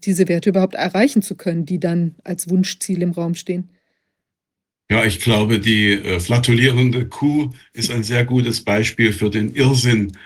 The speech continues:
Speaker 2: der sich da breit gemacht hat. Es ist natürlich, äh, eine, eine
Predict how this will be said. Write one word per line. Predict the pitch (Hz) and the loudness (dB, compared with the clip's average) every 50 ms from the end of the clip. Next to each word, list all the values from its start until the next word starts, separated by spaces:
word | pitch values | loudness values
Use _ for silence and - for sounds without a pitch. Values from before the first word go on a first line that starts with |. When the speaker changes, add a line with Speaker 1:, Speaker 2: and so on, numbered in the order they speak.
| - - - - _ _ | -20 -20 -20 -20 _ _
Speaker 2:
der | - 107 107 110 110 | -2 0 0 0 -2
sich | 104 - 110 - - | -2 -2 -2 -2 -2
da | - 110 | -2 -2
breit | 101 90 98 104 104 107 104 - | -2 0 0 0 0 0 0 0
gemacht | - 104 104 104 104 101 - - - 104 | 0 2 2 2 0 -2 -6 -6 -4 -4
hat. | 98 92 95 - | -4 -4 -2 -2
Es | 101 90 - | -2 0 2
ist | 113 107 107 | 2 2 4
natürlich, | 110 107 101 - 117 113 113 110 104 - - - - - - - _ _ _ _ _ _ _ _ | 2 2 2 2 2 2 2 2 -2 -4 -8 -14 -20 -20 -20 -20 _ _ _ _ _ _ _ _
äh, | - 110 - - | -8 -8 -8 -4
eine, | - 110 110 120 120 117 | 0 2 2 2 2 2
eine | - 113 107 107 104 107 113 - | 2 2 2 2 2 0 -2 -6